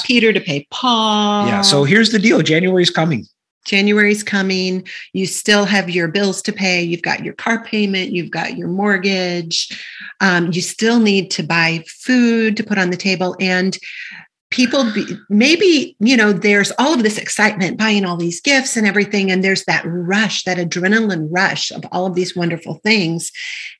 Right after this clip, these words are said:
Speaker 1: And you don't necessarily feel the stress of the financial extension. And it's an underlying stress.
Speaker 2: Yeah.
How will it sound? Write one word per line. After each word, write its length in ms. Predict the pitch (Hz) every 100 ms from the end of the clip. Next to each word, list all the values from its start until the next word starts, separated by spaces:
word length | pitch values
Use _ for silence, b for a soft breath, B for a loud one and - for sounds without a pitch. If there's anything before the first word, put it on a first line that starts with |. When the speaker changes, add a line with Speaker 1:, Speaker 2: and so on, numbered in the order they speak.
| -
Speaker 1:
And 180 | 202 185
you 80 | 180
don't 300 | 208 226 214
necessarily 880 | 180 175 170 180 175 165 170 165 - _ _ _ -
feel 840 | - - 240 247 190 165 165 160 B B _
the 280 | 160 175 170
stress 600 | - - 185 180 175 -
of 280 | 175 165 151
the 320 | 160 160 156 -
financial 520 | 185 170 165 170 170
extension. 880 | 160 - - 226 233 - 180 170 170 B B _ _ -
And 160 | 185
it's 260 | 190 190 -
an 100 | 170
underlying 520 | 185 202 185 - - -
stress. 600 | - - - - - - _ -
Speaker 2:
Yeah. 320 | 107 98 95